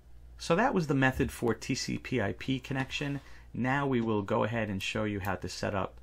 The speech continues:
uh, for use with a U S B port. So just click the down arrow, look for your iColor printer in a list here.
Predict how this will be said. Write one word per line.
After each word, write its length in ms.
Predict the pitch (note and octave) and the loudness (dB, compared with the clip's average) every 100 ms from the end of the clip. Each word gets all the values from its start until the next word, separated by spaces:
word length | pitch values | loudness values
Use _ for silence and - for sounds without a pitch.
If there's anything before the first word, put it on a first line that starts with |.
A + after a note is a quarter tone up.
| - - - - - G#2+ | -14 -14 -16 -18 -12 -6
uh, 220 | F#2 F2+ | -4 -6
for 160 | - | -4
use 300 | F#2+ F#2+ - | -2 -2 -2
with 120 | G2 F#2 | -4 -4
a 60 | |
U 240 | E2+ F#2 E2+ | -2 -2 -2
S 100 | - | -4
B 180 | F2+ | -6
port. 380 | - - - - - - - - - | -4 -6 -8 -8 -14 -16 -20 -18 -14
So 140 | - B2+ | -8 -2
just 180 | F3+ | -2
click 200 | - F3+ | -2 -4
the 80 | A#2+ | -2
down 300 | G#2 G#2+ A2 | 2 4 6
arrow, 380 | A2 A2 A2 A2 - - - - - - - | 4 4 2 0 -10 -16 -20 -20 -20 -20 -4
look 180 | C#3 - | -4 0
for 120 | C3+ | 2
your 120 | A2+ | 4
iColor 480 | A2 G#2+ - G#2 - | 6 4 4 0 2
printer 300 | A#2 G#2+ G#2+ | -2 0 -2
in 180 | - F#2+ | -2 -4
a 60 | |
list 400 | E2 F#2+ G#2 - | -2 0 -2 -4
here. 320 | - A#2 A#2 | 0 0 0